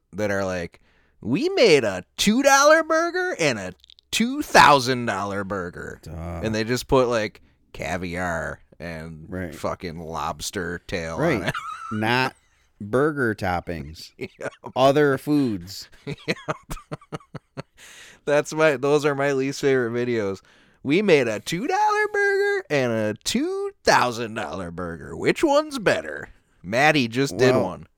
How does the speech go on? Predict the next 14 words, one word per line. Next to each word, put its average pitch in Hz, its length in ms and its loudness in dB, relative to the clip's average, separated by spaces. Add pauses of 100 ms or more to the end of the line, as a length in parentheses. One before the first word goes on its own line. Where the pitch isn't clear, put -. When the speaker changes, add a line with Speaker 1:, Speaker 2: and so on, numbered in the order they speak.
(120)
Speaker 2:
I'd 160 260 0
say 147 440 2 (360)
the 127 240 -2
two 127 300 -4
dollar 143 400 2
one 110 300 -2
because 107 380 -4
you 104 100 -8
can 104 260 -6
probably 110 580 -2
eat 98 320 -8
it. 87 200 -12 (200)
Speaker 1:
<laughs> - 200 -20
Yep. - 600 -14